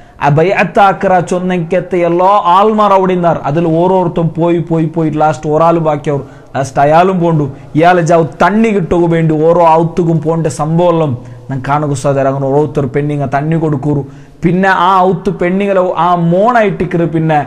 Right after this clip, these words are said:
ഗവർണർക്ക് വിളിച്ചോണ്ട് ഇങ്ങനെ ആൾ കൂടെ ഉണ്ടു. അങ്ങനെ അയാളുടെ കൊള്ളുറ സംഭവം ഞാൻ കാണുക സാധ്യമാണ്. അങ്ങനെ അവസാനത്തിൽ ഇത്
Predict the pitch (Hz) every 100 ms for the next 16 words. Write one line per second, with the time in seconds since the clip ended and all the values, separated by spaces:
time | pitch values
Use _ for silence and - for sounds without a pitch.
0 | - 139 156 160 160 156 143 143 143 123
1 | 143 131 135 143 139 135 135 131 135 135
2 | 131 127 - - - - 127 143 147 131
3 | 139 139 131 131 139 135 135 120 127 127
4 | 127 123 123 123 120 113 120 117 113 -
5 | - - - 180 254 233 226 233 254 247
6 | 269 262 269 240 180 - 185 180 262